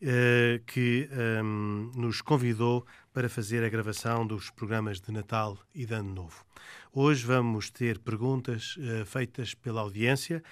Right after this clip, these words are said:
composta por antigos alunos. Agradeço a todos as perguntas que farão e agradeço à diretora da escola, Fátima Carioca, pelo convite e pelo acolhimento. Vamos começar com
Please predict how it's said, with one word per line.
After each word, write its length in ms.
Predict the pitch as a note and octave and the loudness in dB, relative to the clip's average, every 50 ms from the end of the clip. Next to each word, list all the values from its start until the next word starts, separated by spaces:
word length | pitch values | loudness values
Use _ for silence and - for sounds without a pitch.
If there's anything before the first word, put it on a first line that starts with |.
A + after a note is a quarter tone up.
| - - - - - | -20 -20 -20 -16 -8
composta 460 | - D3 C3+ A#2+ D3 D3 B2+ - C3+ | -2 -2 0 4 4 2 2 2 -4
por 400 | - - C3 B2+ B2+ A#2 B2 - - - | -8 -4 -2 -2 -2 -2 -2 -6 -8 -4
antigos 420 | C#3 B2 A2 - C3 A2+ G#2 G#2 | -4 -4 -2 -2 -4 -4 -4 -4
alunos. 440 | A2+ G2+ F#2 F2 E2 D2+ - - - - | -6 -6 -6 -8 -12 -14 -16 -18 -16 -12
Agradeço 460 | B2 A2+ A#2+ A#2 A2 A#2+ A2+ - - | -8 -6 -4 -2 0 0 -2 -2 -2
a 40 | A2 | -6
todos 460 | G2+ - C#3 C3+ C#3 C3+ - - - - - - - - - - - | -2 2 4 4 4 4 0 -6 -12 -12 -14 -20 -20 -20 -18 -12 -12
as 80 | A2 | -10
perguntas 520 | - - A2+ A2 B2 B2 A2+ - A2+ - - | -8 -6 -4 -2 -2 -2 -2 -2 -6 -8 -8
que 240 | - - A2+ G2+ | -8 -6 -6 -6
farão 460 | F#2+ - - A2 G#2 A2+ A#2+ C3+ C#3 B2+ - - - - - _ - | -6 -6 -4 0 2 4 4 4 2 0 -6 -14 -20 -20 -20 _ -6
e 60 | A#2+ | -4
agradeço 440 | A#2 A2 A2+ A2 G#2 B2+ B2+ - - | -2 0 0 0 2 0 0 0 0
à 40 | A2+ | -2
diretora 420 | G#2 A2+ A2 A2+ G#2+ - B2 A2+ | -2 0 0 0 0 0 -2 -2
da 60 | G2+ G2+ | -2 -4
escola, 420 | - - - A#2 A#2 A#2+ A#2+ A2 | -6 -4 0 0 2 2 0 0
Fátima 340 | - - A#2+ - - A2 G2+ | 0 -2 -2 -2 -2 -6 -6
Carioca, 540 | - - G2 F#2+ G2+ G#2 A2 G#2+ - - A#2 | -4 -4 -4 -2 -2 -2 -2 -2 -2 -6 -8
pelo 220 | - A2+ G#2 G#2 | -6 -6 -6 -6
convite 520 | F#2+ - G#2+ G#2 A#2 C#3+ C3+ - - - - _ - - - _ - | -6 -4 -4 -2 0 -2 -2 -2 -6 -18 -20 _ -20 -20 -20 _ -14
e 60 | B2 | -12
pelo 320 | A2 - C3 B2+ A2+ G#2+ G#2+ | -4 0 2 2 2 2 -2
acolhimento. 680 | G2+ - - G2+ G2+ G2+ F#2 F2 D#2 - - - - - _ _ _ - - - - - _ | -4 -6 -8 -8 -6 -6 -6 -8 -10 -12 -14 -18 -18 -20 _ _ _ -20 -20 -20 -20 -12 _
Vamos 180 | - C#3 C3+ - | -2 -2 0 0
começar 440 | - C3 A#2+ - - C#3+ C3+ C3 B2+ | -2 -4 -2 2 4 6 6 4 4
com 340 | - - A#2+ A#2 A#2 B2 | 0 -4 -2 -2 -2 -4